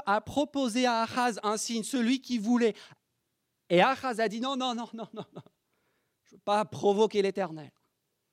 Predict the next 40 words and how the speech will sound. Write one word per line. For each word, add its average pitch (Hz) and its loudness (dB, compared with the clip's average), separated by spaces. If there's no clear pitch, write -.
Ézéchias, 247 2
qui 226 -4
n'a 220 0
reçu 208 -4
aucune 269 6
invitation, 202 -6
qui, 226 -6
il 196 -4
semblerait, 240 2
à 202 2
partir 208 -4
des 180 0
chapitres 226 -6
précédents, 202 -4
a 185 2
passé 196 -4
plusieurs 240 0
années, 208 -2
comme 311 4
son 262 -4
père, 254 0
à 208 6
essayer 240 -4
à 220 2
descendre 208 2
en 196 0
Égypte, 190 2
à 151 -6
faire 196 2
des 196 4
alliances 196 4
à 170 0
droite 175 4
et 202 0
à 190 2
gauche, 196 4
à 165 -4
manœuvrer 202 4
pour 170 -2
se - -8